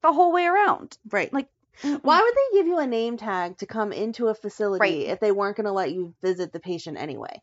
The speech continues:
Speaker 1: Right.
Speaker 2: If you've got that far, Maxie, then obviously there's not a restriction on the patient.
Speaker 1: Right.
Speaker 2: Ugh.
Speaker 1: Get your stubbornness back and go do it.
Speaker 2: Right. But no, she was too flustered after leaving her apartment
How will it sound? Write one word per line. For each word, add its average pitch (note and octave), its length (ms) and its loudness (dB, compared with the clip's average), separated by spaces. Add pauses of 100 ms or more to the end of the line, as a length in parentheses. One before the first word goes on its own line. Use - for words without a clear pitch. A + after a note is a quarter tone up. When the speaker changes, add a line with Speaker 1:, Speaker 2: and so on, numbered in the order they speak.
Speaker 1:
Right. F#3+ 180 4 (220)
Speaker 2:
If A3 140 2
you've B3+ 160 0
got A#3+ 220 2
that D4 200 2
far, A#3 260 0
Maxie, A#3 480 -2
then G3+ 160 -2
obviously G3 500 -2
there's F#3 220 -4
not F3 180 -2
a E3+ 40 -6
restriction D#3 640 -10
on D#3+ 240 -6
the D3+ 80 -8
patient. D3 520 -12
Speaker 1:
Right. - 200 -4 (360)
Speaker 2:
Ugh. F#3+ 360 -8 (360)
Speaker 1:
Get - 140 0
your B3+ 100 -4
stubbornness A#3 480 0
back G#3+ 420 0 (240)
and G3 100 -8
go F#3 140 2
do E3+ 180 0
it. F#2 200 -6 (120)
Speaker 2:
Right. E3+ 400 -4 (400)
But A3 160 2
no, G#3 180 4
she A3 200 -2
was A3 160 -2
too G3 120 -2
flustered F3 680 -4
after F3 300 -6
leaving F3 460 -6 (300)
her G3+ 180 2
apartment E3+ 760 -4